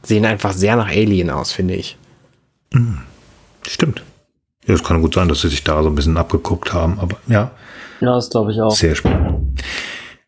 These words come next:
Speaker 2: Wir lernen jetzt weiter etwas, was in die Lore der Bor-, Borg eingeht. Data findet heraus, dass, und deswegen sind die gerade alle so ruhig, die Borg, das Kollektiv konzentriert sich zusammen und repariert damit den Borg-Kubus.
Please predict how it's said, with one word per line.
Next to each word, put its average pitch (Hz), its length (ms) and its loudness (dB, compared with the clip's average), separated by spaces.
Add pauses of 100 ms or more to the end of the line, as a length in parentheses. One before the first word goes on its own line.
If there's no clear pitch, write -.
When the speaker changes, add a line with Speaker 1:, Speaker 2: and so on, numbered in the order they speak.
(240)
Speaker 2:
Wir 92 100 2
lernen 85 300 2
jetzt - 500 0
weiter 104 720 2 (340)
etwas, 127 520 -2
was 104 180 2
in 113 60 2
die 101 60 2
Lore 104 260 2
der 120 100 2
Bor-, 113 540 0
Borg 123 420 0
eingeht. 127 320 2
Data 110 220 2
findet 95 320 0
heraus, 90 460 0 (160)
dass, 104 360 2
und 98 240 0
deswegen 104 400 2
sind 104 220 0
die 98 60 0
gerade 90 420 0
alle 85 180 4
so 78 140 2
ruhig, 71 320 -2
die 104 100 2
Borg, 107 400 0 (420)
das - 200 -2
Kollektiv - 840 0
konzentriert - 840 0
sich - 320 0
zusammen 87 540 2 (300)
und 98 200 2
repariert 92 560 0 (120)
damit 76 640 0
den 92 100 2
Borg-Kubus. - 680 -4